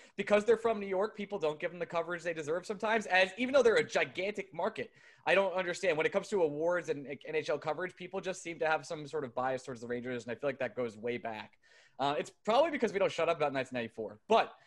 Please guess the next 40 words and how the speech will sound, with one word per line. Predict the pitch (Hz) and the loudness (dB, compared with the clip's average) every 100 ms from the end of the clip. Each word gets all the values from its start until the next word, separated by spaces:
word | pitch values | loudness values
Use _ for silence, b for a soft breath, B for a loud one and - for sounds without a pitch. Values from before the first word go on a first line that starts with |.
| 170 B - | -20 B 0
uh, | 143 | 2
we've | 151 151 | 2 2
won | 170 151 | 0 2
one | 156 | 2
cup | 156 139 | 2 0
and | 127 | 0
done | 135 | -2
almost | 131 123 113 | 0 -4 -4
nothing. | 123 120 107 | -4 -4 -8
We're | 107 107 | -8 -8
super | - 127 117 | -10 -10 -8
proud | - 113 110 | -4 -4 -4
about | 101 95 | -6 -8
it. | 95 - B B B - | -12 -20 B B B 4
Um, | 160 151 143 - _ - | 6 6 0 -10 _ -14
so | - 196 185 185 180 180 185 - _ _ _ _ _ _ - | 2 8 8 8 4 2 -2 -6 _ _ _ _ _ _ 0
Adam | 190 240 | 4 4
Fox | 240 233 208 | 6 4 2
this | 180 | -8
entire | 170 185 170 | 0 0 0
season | 196 160 143 | -2 -6 -2
played | - 180 | 2 4
at | 165 | 4
an | 139 | 2
elite | 135 160 131 | 2 0 2
level. | 131 110 104 | 0 0 0
There | 143 | 0
are | 156 | 0
some | - 180 180 156 _ _ _ _ - | 0 -2 -2 -12 _ _ _ _ -2
anal-, | 175 190 175 | 0 0 2
uh, | 156 143 143 | 4 4 4
analytics | 175 185 190 185 | 2 4 2 2
out | 165 151 | 2 4
there | 147 | 4
that | 143 | 2
pretty | - 220 | 2 0
much | 202 196 | 0 0
said, | 196 165 | 0 0
he, | 151 120 - | -2 -14 -4
like, | 135 127 | 0 0